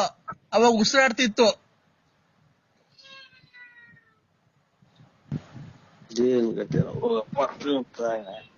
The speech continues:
Speaker 2: ಅಯ್ಯೋ, ಈಗ ಏನ್ ಮಾಡೋದು?
Speaker 1: ಅಲ್ಲ, ಮಣ್ಣ್ ಮುಚ್ಚಿದ್ವಲ್ಲ,
Speaker 2: ಹಾ.
Speaker 1: ತಿರ್ಗಾ ಜೆ ಸಿ ಬಿ ಅಲ್ಲಿ ತಗ್ಸುದು,
Speaker 2: ಹಾ.
Speaker 1: ಉಸಿರಾಡ್ತಿತ್ತು. ತಿರ್ಗಾ
Speaker 2: ಹಾ.
Speaker 1: ಮಣ್ಣೆಲ್ಲ ತೆಗ್ದು ಕ್ಲೀನ್ ಮಾಡಿ ಸ್ನಾನ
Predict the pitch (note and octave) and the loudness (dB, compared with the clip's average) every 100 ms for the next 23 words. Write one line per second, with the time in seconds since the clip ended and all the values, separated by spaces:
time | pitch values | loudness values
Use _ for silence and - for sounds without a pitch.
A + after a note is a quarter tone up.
0 | - - - - - - - F#3+ F3 E3+ | -4 -4 -4 -10 -20 -20 -4 0 2 2
1 | D#3+ C#3+ C#3 B2+ - - - - - D#3+ | 2 2 0 -2 -8 -18 -10 -8 -2 0
2 | D#3+ E3+ A3+ G3+ F3 A2+ G#2 - - - | 2 2 2 2 2 0 -4 -14 -18 -18
3 | - - E3 F#3 G#3 G#3 A3 A#3+ A#3 C4+ | -16 0 2 4 2 0 0 0 0 0
4 | A3+ C4 B3+ B3+ F#3+ E3 - - - - | 2 4 6 6 6 2 -6 -20 -18 -18
5 | - - - G3+ B3 E3 G#2+ - A3+ B3 | -18 -20 -4 0 2 0 0 2 4 4
6 | G3 A#3+ B3+ A3+ B3 A3 A3+ G3+ D4+ A#3 | 4 2 2 2 2 4 2 2 0 4
7 | A#3 A3 B3+ A3+ E3 - - - - - | 8 8 8 4 2 -6 -20 -14 -14 -14
8 | - - - E4+ C4+ - F#3 G#3 - B3+ | -20 -6 -2 -2 -2 -6 2 4 6 6
9 | A#3 C4 G#3+ A#3 A3+ C4+ A#3+ F#3 - - | 6 2 2 4 6 8 6 4 -4 -10
10 | - - B3 B3 B3+ E3 A3+ A3 A3+ B3 | -8 2 6 8 6 4 2 2 4 6
11 | B3 A#3 A#3 A#3 A#3 B3 B3 A#3 A#3 G#3+ | 6 6 2 2 4 6 6 4 4 4